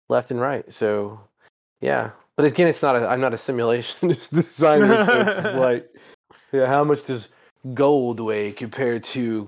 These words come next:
Speaker 1: platinum? Oh, no.
Speaker 2: <laughs> Yeah, and money, I find, is another one that tends to
Speaker 1: <laughs>
Speaker 2: be overdone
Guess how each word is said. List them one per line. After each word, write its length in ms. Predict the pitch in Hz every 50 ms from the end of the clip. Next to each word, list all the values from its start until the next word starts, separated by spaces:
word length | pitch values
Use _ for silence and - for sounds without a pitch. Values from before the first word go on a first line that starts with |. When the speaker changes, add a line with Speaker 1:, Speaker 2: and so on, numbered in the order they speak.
| -
Speaker 1:
platinum? 840 | - - - 139 127 131 135 - - - 208 104 90 90 90 90 90 76
Oh, 380 | 127 131 123 120 117 110 107
no. 640 | 107 107 117 117 117 113 110 101 98 95 95 - - - - _ _ _ - - _ _ _ _ 254 - _ _ _ _ _ _
Speaker 2:
<laughs> 840 | 233 220 208 208 233 226 214 220 196 185 170 - - 147 143 151 - _ _ _ - _ _ _ _
Yeah, 280 | - 143 143 139 139 135 - _ - - -
and 180 | 180 190 -
money, 380 | 190 170 170 170 190 208 185 160
I 140 | 147 151 147
find, 220 | - 156 147 147
is 140 | 147 147 139
another 300 | 151 139 139 139 151 147
one 320 | 139 135 135 131 127 135 - _ - 151 151 -
that 360 | 147 143 135 110 113 123 - _ _ _ _ _ _
tends 420 | - - - 156 156 160 165 214 185
to 120 | 170 160 143
Speaker 1:
<laughs> 40 |
Speaker 2:
be 360 | 131 147 151 147 143 139 143 - - _
overdone 1300 | 185 185 185 180 165 165 175 175 165 160 151 135 123 113 - _ - 147 135 135 139 160 175 190 214 214